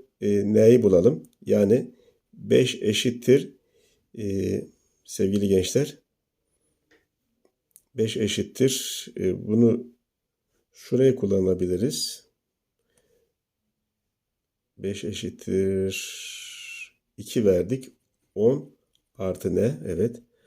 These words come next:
Burada n eşittir eksi beş çıkar. Dolayısıyla B'nin için kuralı y eşittir beş x eksi beş yapar sevgili gençler.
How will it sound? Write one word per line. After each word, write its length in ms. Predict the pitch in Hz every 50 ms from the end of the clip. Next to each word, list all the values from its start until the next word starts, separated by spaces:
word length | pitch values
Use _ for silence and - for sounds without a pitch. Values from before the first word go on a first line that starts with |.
| _ _ _ _ _ -
Burada 280 | 147 135 120 110 107
n 280 | 104 107 120 123 135 117
eşittir 560 | 104 - - - - - - 160 165 - - _ _ _ _ _ _ -
eksi 320 | 156 127 113 - - 107 117
beş 180 | 107 101 -
çıkar. 360 | - - - 104 135 - - - - _ _ _ _ _ _ _ _
Dolayısıyla 520 | - 120 127 139 131 - - 120 113 95 101
B'nin 340 | 117 123 131 135 123 117 110
için 240 | - - 107 104
kuralı 440 | 104 - - - 117 123 104 98 113
y 340 | 107 104 117 123 123 - -
eşittir 640 | 107 - - - - - - - 143 151 151 - - _ _ _ _ - - _ _ _ _ _ _ -
beş 580 | - - - - - - 123 135 127 - - 131
x 280 | 127 - - - - - - _ -
eksi 600 | 127 123 113 120 - - - - 147 156 - - - _ _ _ _ _ _ _ _ -
beş 440 | - 107 135 135 110 - - - 113
yapar 240 | 82 - - 78
sevgili 420 | 78 - - 98 82 80 85 82 80
gençler. 460 | 80 78 78 - - - - -